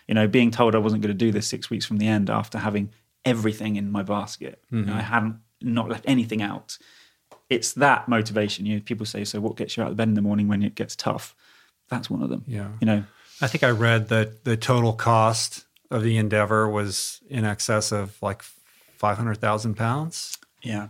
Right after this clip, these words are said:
Speaker 2: Something
Speaker 1: more
Speaker 2: like
Speaker 1: than that.
Speaker 2: that.
Speaker 1: More than that.
Speaker 2: Yeah, I would think it would be more than that.
Speaker 1: It was, it was,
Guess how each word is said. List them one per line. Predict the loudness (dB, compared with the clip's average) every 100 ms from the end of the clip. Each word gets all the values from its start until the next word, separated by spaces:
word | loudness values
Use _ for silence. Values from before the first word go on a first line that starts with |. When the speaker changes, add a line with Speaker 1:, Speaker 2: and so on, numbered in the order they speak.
| -14
Speaker 2:
Something | -10 -2 0
Speaker 1:
more | 0
Speaker 2:
like |
Speaker 1:
than | 0
that. | -2 -2 -4
Speaker 2:
that. | -8
Speaker 1:
More | -8
than | -8 -10
that. | -2
Speaker 2:
Yeah, | 4 6
I | 6
would | 4
think | 2 0
it | 0
would | -2
be | -4
more | -4 -2
than | -2 -4
that. | -8 -14 -20 _ _ _ -18
Speaker 1:
It | -10
was, | -6 -6
it | -4 -2
was, | 0 -2 -6